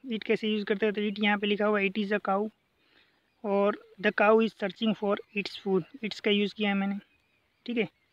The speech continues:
उसके बाद आगे हम देखें "I salute them", और एक ये बीच में बाकी रह गया, "They are good singer", they का यूज़ किया है, और they का object होता है them, वो कहाँ पे होता है वो आप अच्छी तरह से समझ लीजिए। ठीक है, उसके बाद "These are their dancers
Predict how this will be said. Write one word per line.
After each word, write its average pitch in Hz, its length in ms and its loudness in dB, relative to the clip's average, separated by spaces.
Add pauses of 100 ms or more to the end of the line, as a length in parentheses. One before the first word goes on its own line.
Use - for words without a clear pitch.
(240)
उसके 233 240 -2
बाद 220 180 4
आगे 202 200 4
हम 220 120 2
देखें 220 160 4
"I 208 160 6
salute 208 480 0
them", 208 220 2 (440)
और 202 140 -2
एक 214 140 2
ये 214 80 2
बीच 202 180 0
में 214 160 2
बाकी 196 200 0
रह 202 100 2
गया, 202 140 2
"They 196 200 6
are 208 180 6
good 208 220 2
singer", 214 260 4
they 202 220 4
का 220 80 -2
यूज़ 214 240 0
किया 220 220 0
है, 240 60 -6 (580)
और 202 140 -2
they 180 140 2
का 104 100 4
object 196 300 -2
होता 202 160 0
है 190 60 2
them, 202 320 2
वो 196 100 0
कहाँ 196 240 -2
पे 208 120 -2
होता 196 220 0
है 214 120 -4 (200)
वो 202 60 -4
आप 196 140 -2
अच्छी 190 200 -6
तरह 202 140 0
से 180 120 -6
समझ 185 240 -4
लीजिए। 175 340 -2
ठीक 220 120 -8
है, 220 60 4
उसके 220 260 0
बाद 220 260 2
"These 220 280 4
are 214 180 8
their 208 280 6
dancers 220 420 4